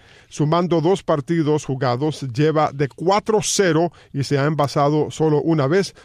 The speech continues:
producto de un, una base por bolas. Por otra parte, este jueves arrancó la campaña dos mil catorce quince del béisbol profesional venezolano y desde el primer comienzo ya hubo representación cubana. El serpentinero Joaner Negrín.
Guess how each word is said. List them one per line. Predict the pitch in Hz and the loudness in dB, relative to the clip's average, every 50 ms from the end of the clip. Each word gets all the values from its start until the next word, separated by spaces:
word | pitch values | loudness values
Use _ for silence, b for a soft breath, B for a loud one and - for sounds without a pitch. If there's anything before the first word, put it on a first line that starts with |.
| B B | B B
producto | - 135 131 127 147 156 143 - 170 160 - - | -4 -2 -2 0 -2 -4 -2 0 -2 -2 -2 -2
de | 147 131 135 139 139 - | -8 -4 -2 -2 -2 -2
un, | - 156 156 160 170 156 - _ _ _ - | -2 -2 0 0 -2 -4 -8 _ _ _ -10
una | 147 147 143 147 131 | -4 -2 0 0 0
base | 123 135 131 - 143 | 0 -2 -2 -4 -6
por | 127 131 127 120 | -8 -6 -8 -8
bolas. | 120 123 117 110 80 76 80 - - - b b b b b b - | -4 -6 -6 -6 -6 -10 -14 -16 -18 -18 b b b b b b -6
Por | 143 139 | -2 -2
otra | 160 156 185 170 | 0 0 0 -2
parte, | 143 - 180 185 156 - 156 160 | 0 2 0 0 0 0 0 0
este | 165 156 - 151 | 0 -2 -2 -4
jueves | 123 170 175 180 180 160 160 | 0 0 2 2 2 2 0
arrancó | 147 135 135 131 127 - 160 160 | 0 0 0 -2 -2 0 0 0
la | 160 156 | 0 0
campaña | - 147 139 127 - 156 156 165 160 | 0 -2 -4 0 0 0 0 2 0
dos | 143 139 123 131 | 0 0 0 0
mil | 156 156 147 | -2 -2 -2
catorce | - 156 143 131 160 160 151 - 151 139 | -2 -4 -4 -2 -2 -4 -2 -2 -6 -6
quince | - - 185 208 202 180 - 180 165 | -4 -4 -4 -2 -2 -2 -2 -2 0
del | 151 131 120 | 0 -2 -2
béisbol | 120 151 170 170 135 135 156 180 185 | -2 0 0 0 0 0 0 0 0
profesional | 151 156 156 147 117 135 123 127 123 123 143 165 170 | 0 -2 -4 -2 -2 -2 -2 -2 -2 0 0 0 0
venezolano | 147 151 139 127 117 - - 120 131 127 117 120 147 180 B B B B B B B B | 0 0 -2 -2 -4 -4 -6 -4 -4 -2 -2 -2 -4 -6 B B B B B B B B
y | - 147 139 | -2 0 2
desde | 147 143 123 131 139 | 2 2 2 2 0
el | 131 | -2
primer | 120 - 131 131 147 180 190 185 | -2 -2 -2 0 0 0 0 0
comienzo | - 175 160 160 170 190 196 190 - 202 190 170 | 0 -2 0 2 2 2 0 0 0 -2 0 0
ya | 151 139 151 143 | 0 0 2 2
hubo | 151 170 170 170 170 170 | 4 4 2 4 2 2
representación | 156 147 147 - - 143 135 - 143 135 - 127 117 - 165 165 160 | 2 0 -2 -2 -4 -6 -4 -4 -4 -4 -4 -6 -4 -2 -2 -2 -2
cubana. | - - 143 131 139 123 110 95 92 - b b b b b b | -2 -4 -4 -2 -2 -2 -2 -4 -10 -14 b b b b b b
El | - 135 139 | -4 -2 -2
serpentinero | 123 - 143 127 117 - 139 131 120 - 131 143 165 180 185 190 - - 151 | 0 0 -2 -2 0 -2 -4 -4 -2 -2 -2 0 2 2 2 2 0 -2 -2
Joaner | 120 170 170 151 143 147 170 214 226 220 - | 0 2 2 2 2 4 2 2 2 0 0
Negrín. | 180 175 165 147 151 185 226 220 202 165 139 117 107 | 0 0 2 2 2 2 2 2 2 2 0 -2 -4